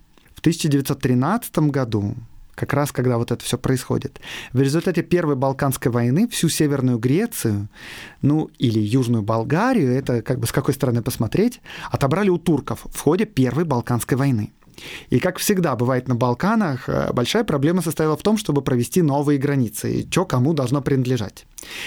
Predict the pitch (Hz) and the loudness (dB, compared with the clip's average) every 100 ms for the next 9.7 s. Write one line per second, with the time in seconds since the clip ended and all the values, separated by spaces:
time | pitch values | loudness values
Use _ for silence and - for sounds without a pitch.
0 | - 131 - 143 160 247 220 185 127 - | -2 -2 0 0 2 2 0 0 -2 -2
1 | 190 202 - - - 147 113 - 120 156 | -4 -4 -8 -20 0 2 2 -2 0 2
2 | 220 180 139 139 135 170 139 123 - 170 | 2 0 0 0 2 0 0 0 2 0
3 | 123 123 123 113 104 131 - 202 180 - | 0 -2 -2 -2 0 0 0 -2 -2 -6
4 | - - 143 170 220 190 175 170 151 190 | -20 -2 0 2 2 2 2 0 2 2
5 | 202 151 135 131 - 147 143 143 135 139 | 2 0 0 -2 -2 -2 0 2 0 0
6 | 123 110 - - - - - 151 135 160 | -2 -4 -8 -12 -14 -20 -2 0 2 0
7 | 165 202 185 202 185 156 147 135 127 113 | 2 2 2 0 0 2 0 -2 -4 -4
8 | - 147 147 139 147 156 131 135 135 - | -2 0 2 0 0 0 0 0 -2 0
9 | 139 127 127 113 214 214 185 | 0 0 -2 2 2 2 0